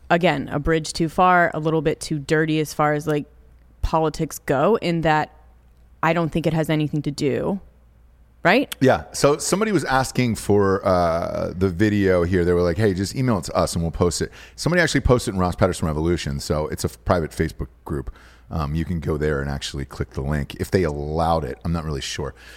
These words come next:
Speaker 2: Um, but e-, either way, let me know tomorrow or at S T James, S T James on Instagram or Twitter or something like that, and I'll,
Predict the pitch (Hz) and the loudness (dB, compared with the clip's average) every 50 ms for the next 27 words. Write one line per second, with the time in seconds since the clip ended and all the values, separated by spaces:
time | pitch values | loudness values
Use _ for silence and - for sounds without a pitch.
0 | - - - - 92 87 85 85 85 80 76 - 101 98 90 - - - - - | -20 -16 -10 -6 -6 -4 -4 -4 -4 -6 -6 -2 -2 -2 -2 -4 -6 -8 -6 -6
1 | 131 143 143 - - 202 180 151 139 127 127 120 117 127 131 120 113 110 104 101 | -6 -6 -6 -8 -4 0 2 2 4 4 4 4 2 2 0 0 0 0 2 0
2 | 98 92 - - 85 82 78 78 80 80 78 78 76 71 - - 71 71 - - | 0 -2 -2 -4 -4 -2 -2 -2 -2 -2 -4 -4 -6 -8 -6 -4 -4 -4 -4 -2
3 | - 78 - - - 76 67 69 78 76 73 73 69 73 73 - - - 73 67 | -4 -4 -4 -4 -8 -6 -4 -4 -4 -2 -2 -4 -4 -6 -6 -6 -6 -6 -6 -4
4 | 71 80 78 76 73 71 73 73 73 78 76 - - 73 73 73 71 69 69 69 | -4 -4 -4 -4 -4 -4 -6 -6 -6 -6 -8 -8 -8 -6 -6 -4 -4 -4 -6 -6
5 | 65 65 - - 71 67 67 - - - 71 73 69 - 69 69 69 71 69 69 | -8 -8 -8 -8 -8 -8 -8 -8 -10 -10 -10 -10 -8 -8 -8 -8 -6 -8 -6 -6
6 | 69 67 | -8 -10